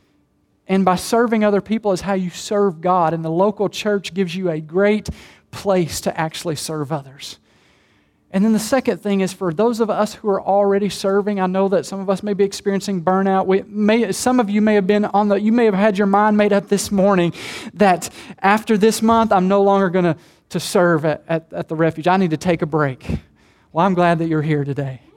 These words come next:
'cause God is saying, "No, you're not. <laughs> No, you're not. 'Cause you've been saved to serve.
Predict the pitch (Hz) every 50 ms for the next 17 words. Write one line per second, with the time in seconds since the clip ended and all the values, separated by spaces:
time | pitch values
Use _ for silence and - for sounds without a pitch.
0 | _ _ _ _ _ _ _ - - - 175 156 208 214 208 202 196 180 - 226
1 | 202 202 196 220 214 226 262 277 320 254 247 214 254 262 294 277 - - - -
2 | - 247 202 - 277 254 214 196 208 233 330 320 349 277 254 220 208 240 285 311
3 | 269 311 - 320 320 - - - - - - - - _ _ _ _ _ _ -
4 | - 208 185 262 320 294 302 320 269 233 226 - - 302 285 311 302 277 233 202
5 | - - 226 - - - 330 320 330 311 226 180 151 131 - - - -